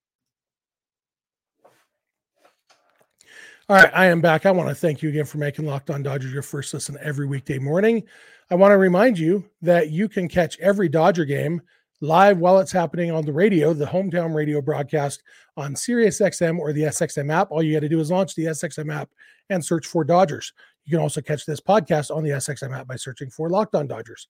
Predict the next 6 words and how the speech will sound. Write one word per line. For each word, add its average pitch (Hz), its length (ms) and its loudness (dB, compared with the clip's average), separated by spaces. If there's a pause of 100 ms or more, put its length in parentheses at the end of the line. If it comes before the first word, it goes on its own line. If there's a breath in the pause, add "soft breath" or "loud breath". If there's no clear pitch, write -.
(560)
If 180 120 2
you're 226 140 6
watching 185 320 6
this, 180 300 -2
uh, 156 360 -4 (380)
podcast 180 540 2